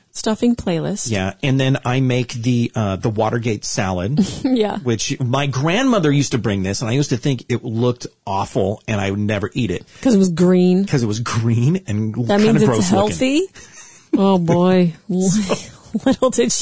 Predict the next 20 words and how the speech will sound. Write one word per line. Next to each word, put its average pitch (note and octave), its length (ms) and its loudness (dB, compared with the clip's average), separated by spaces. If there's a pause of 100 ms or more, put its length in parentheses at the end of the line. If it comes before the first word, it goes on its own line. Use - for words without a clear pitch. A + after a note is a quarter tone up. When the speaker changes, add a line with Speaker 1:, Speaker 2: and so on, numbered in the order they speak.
(140)
Speaker 1:
you A#3+ 100 4
know. F#3+ 400 6 (520)
It's - 120 -10 (140)
full A3 180 4
of F3+ 120 2
marshmallows G#3 840 4
and F3+ 280 2 (220)
pineapple G3+ 460 0
and E3+ 260 -2 (220)
Speaker 2:
<laughs> - 240 -2
Yes. D#4+ 320 0
Speaker 1:
pistachio E4 600 2
pudding. F3 400 0 (300)
Speaker 2:
It's - 220 -4
wonderful. F#3 760 0
And, D#3+ 240 0
and, D3 260 2
uh, C#3 140 4
Cool C4 240 0
Whip. - 200 -2